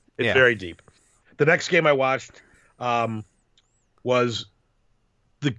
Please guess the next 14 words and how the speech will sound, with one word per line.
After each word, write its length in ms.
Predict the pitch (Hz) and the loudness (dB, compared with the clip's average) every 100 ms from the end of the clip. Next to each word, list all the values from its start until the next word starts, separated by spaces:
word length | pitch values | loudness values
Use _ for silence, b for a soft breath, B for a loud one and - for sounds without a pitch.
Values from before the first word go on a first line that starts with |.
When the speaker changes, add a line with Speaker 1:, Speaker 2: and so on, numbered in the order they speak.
| 135 | -6
Speaker 1:
the 300 | 135 123 113 _ _ _ | -6 -6 -10 _ _ _
Division 360 | 139 135 117 131 | 2 2 2 0
Two 180 | 143 131 | -2 0
champion 540 | 170 202 143 104 113 - _ _ _ _ _ _ _ _ | 2 2 0 -4 -6 -14 _ _ _ _ _ _ _ _
from 140 | 135 | -2
last 320 | 147 196 - | 2 2 0
year, 160 | 113 110 | -6 -8
Saint 240 | - 135 | -6 -4
Francis 320 | 131 131 120 113 | -2 -2 -4 -12
de 80 | |
Sales 340 | 110 143 131 110 | -6 -2 -2 -4
of 60 | |
Columbus, 440 | - 139 147 104 104 | -4 0 0 -2 -8
Speaker 2:
Uh-huh. 180 | 113 | -6